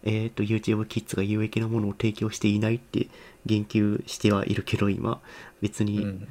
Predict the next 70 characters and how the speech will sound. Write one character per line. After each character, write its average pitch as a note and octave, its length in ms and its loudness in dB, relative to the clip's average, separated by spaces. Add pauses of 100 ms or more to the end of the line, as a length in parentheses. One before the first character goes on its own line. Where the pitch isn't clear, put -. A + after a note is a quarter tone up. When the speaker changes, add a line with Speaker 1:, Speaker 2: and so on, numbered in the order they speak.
(600)
Speaker 1:
そ-、 - 340 -16
そ - 760 -6
れ G#2+ 80 2
は G2+ 180 2 (480)
コ - 140 2
ン A#2+ 60 2
テ A#2+ 140 2
ン A2+ 40 0
ツ - 80 -8
提 A2 200 0
供 A2 140 0
者 G#2 140 -2
側 G#2 180 2
の G2+ 80 0
判 G2+ 200 2
断 G2 140 -4
で - 80 -8
そ - 120 -6
こ G2+ 100 2
に F#2+ 100 2
載 G2 100 2
っ - 40 -16
て - 160 2
る G#2 80 2
っ G#2 40 0
て - 140 -6
い - 40 0
う - 60 -2
だ F#2+ 100 -4
け - 120 -2
な G2 80 0
の - 140 -4
で、 - 280 -4 (600)
Speaker 2:
う - 40 -12
ん。 G#2 360 -8 (400)
Speaker 1:
YouTube、 G#2+ 440 2
YouTube G#2 420 -2
Kids - 340 -4
っ - 20 -4
て - 140 -2
い F#2 40 0
う G2 60 -4
サ G2+ 160 -2
ー - 20 -4
ビ G2+ 80 -4
ス - 120 -6
に G2+ 80 -2
そ G2+ 120 -12
こ G2+ 120 0
ま G2+ 100 2
で G2 100 4
の G2 100 0
も F#2+ 120 2
の F#2+ 100 0
を F#2+ 60 -2
求 F#2+ 220 -2
め F#2 100 2
る F#2+ 100 -2 (200)
べ G#2+ 120 2
き - 120 -6
で F#2+ 80 0
は F#2+ 80 -2
な G2 100 2
い F2+ 60 2
か G2+ 120 -2
な - 100 -4
と - 100 -6
思 A2+ 140 -4
っ B2+ 40 -10
た。 - 200 -10